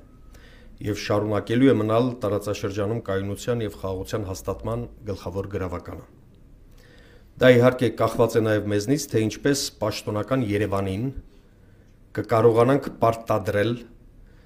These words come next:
ձևավորել անվտանգային, ռազմաքաղաքական և դիվանագիտական արդյունավետ օրակարգ, որը հայեցակարգային և ռազմավարական հակասություններ չի ունենա Ստեփանակերտի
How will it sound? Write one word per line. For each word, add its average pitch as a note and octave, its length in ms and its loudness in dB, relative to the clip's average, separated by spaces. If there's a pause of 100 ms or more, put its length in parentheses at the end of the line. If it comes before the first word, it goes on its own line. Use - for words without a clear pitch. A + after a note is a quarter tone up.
(220)
ձևավորել A#2 640 6 (320)
անվտանգային, G#2 760 0 (600)
ռազմաքաղաքական G#2+ 1080 -2
և A2 160 -2
դիվանագիտական G#2 880 -2
արդյունավետ G#2+ 640 -4
օրակարգ, G2+ 460 0 (960)
որը B2 180 8
հայեցակարգային A#2 800 4
և G#2 160 0
ռազմավարական G#2+ 680 0
հակասություններ A#2+ 840 -2
չի - 260 -2
ունենա G#2 500 2 (720)
Ստեփանակերտի A2 1000 0